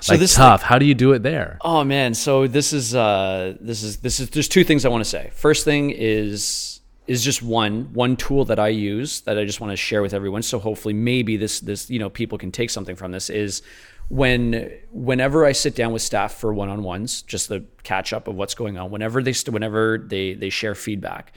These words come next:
Speaker 1: I always repeat a script saying, "I'm strong, I can do this. I'm strong, I can do this."
Speaker 2: Mm.
Speaker 1: Because it's really hard when people, it's hard to receive feedback,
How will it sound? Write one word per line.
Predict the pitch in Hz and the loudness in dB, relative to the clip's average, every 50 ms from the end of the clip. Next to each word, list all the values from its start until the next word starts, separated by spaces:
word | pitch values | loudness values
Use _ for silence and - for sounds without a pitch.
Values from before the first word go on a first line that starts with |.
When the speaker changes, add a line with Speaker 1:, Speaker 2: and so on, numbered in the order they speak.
| - - - - - - - - | -20 -20 -20 -20 -20 -12 -2 0
Speaker 1:
I | 110 107 | 0 0
always | - - 113 113 113 113 113 107 98 107 | 2 2 2 2 2 2 0 0 -2 -4
repeat | 113 - - 104 92 | -6 -6 -6 -6 -6
a | 95 | -6
script | - - - 98 95 95 - | -6 -6 -6 -8 -12 -12 -12
saying, | - - 95 90 92 - | -10 -8 -8 -8 -8 -10
"I'm | - 90 87 | -12 -12 -10
strong, | - - - 113 110 104 104 107 107 107 - - | -10 -8 -6 -4 -2 -2 -2 -2 -2 -6 -8 -8
I | - 110 | -10 -12
can | - - 101 92 | -10 -10 -8 -8
do | 95 90 | -6 -8
this. | 90 - - - - - _ | -8 -10 -12 -12 -14 -14 _
I'm | 98 95 | -14 -12
strong, | - - - - 107 104 107 107 104 - - | -10 -8 -6 -4 -4 -4 -4 -4 -6 -6 -8
I | 98 | -10
can | 92 - 95 92 | -10 -8 -8 -8
do | 95 90 87 | -8 -10 -12
this." | - - - - - - | -12 -14 -16 -16 -16 -16
Speaker 2:
Mm. | 95 92 87 85 82 | -16 -14 -14 -8 -4
Speaker 1:
Because | - 135 - 151 135 120 117 107 - - - - - | -4 2 4 4 4 4 4 0 -2 -6 -8 -10 -10
it's | - 131 - - | -8 -8 -6 -4
really | 113 110 123 147 156 143 123 | -2 0 4 4 6 4 4
hard | 113 143 165 139 | 4 2 2 2
when | 117 98 | 0 -2
people, | - - 127 - 120 | -2 -4 -4 -4 -6
it's | - - | -6 -2
hard | - - 147 143 - | 0 0 0 0 0
to | - 139 | -2 -2
receive | - - - - 117 107 - | -2 -2 -2 -4 -4 -6 -6
feedback, | - - 175 170 104 - - - - - - | -4 -6 -6 -4 -6 -10 -12 -12 -16 -20 -20